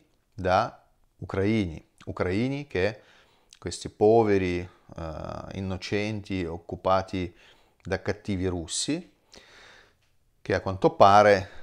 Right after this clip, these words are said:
vendono <laughs> veramente le armi a destra e a manca, così che diverse armi sono finiti nelle mani dei, eh, palestinesi.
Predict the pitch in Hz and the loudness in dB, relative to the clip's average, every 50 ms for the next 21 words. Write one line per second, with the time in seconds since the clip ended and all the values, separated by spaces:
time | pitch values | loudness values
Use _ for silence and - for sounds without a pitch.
0 | - - - - 104 98 107 127 131 127 123 98 113 110 107 113 113 107 110 104 | -18 -18 -12 -10 -6 0 2 2 2 2 0 0 -2 -2 0 0 0 2 4 4
1 | 104 101 104 - - 135 113 92 - 95 95 95 95 87 85 87 85 85 78 80 | 4 4 2 0 -2 -2 -2 0 -2 0 2 2 2 2 2 2 0 -2 -4 -6
2 | 80 76 78 82 - - - 82 78 78 80 82 78 67 69 73 76 - 135 165 | -8 -8 -8 -10 -10 -8 -8 -6 -4 -4 -4 -4 -6 -6 -8 -10 -8 -6 -6 -6
3 | - - _ _ _ _ _ _ _ _ - - - - 107 104 127 123 - - | -6 -10 _ _ _ _ _ _ _ _ -20 -8 -4 -2 -2 0 0 -2 -2 -2
4 | 95 87 92 104 101 113 107 101 90 - - 98 85 78 82 90 117 135 131 - | -4 -4 -4 0 2 4 4 4 2 0 -2 0 0 2 2 0 0 -4 -8 -8
5 | - 85 82 80 - - 113 90 82 78 - - - - _ _ 90 87 92 107 | -8 -8 -10 -10 -8 -8 -8 -8 -8 -10 -12 -16 -18 -18 _ _ -8 -6 -6 -6
6 | 104 85 76 73 76 78 82 80 78 80 78 78 - _ _ _ _ _ _ _ | -6 -8 -8 -8 -10 -10 -10 -10 -8 -8 -10 -10 -12 _ _ _ _ _ _ _
7 | _ _ _ _ _ 82 80 78 73 67 - - 110 104 101 95 - - - 107 | _ _ _ _ _ -12 -10 -10 -10 -12 -6 -2 -2 -2 -2 -4 -6 -6 -6 -4
8 | 101 95 85 80 73 - | -4 -4 -4 -6 -8 -10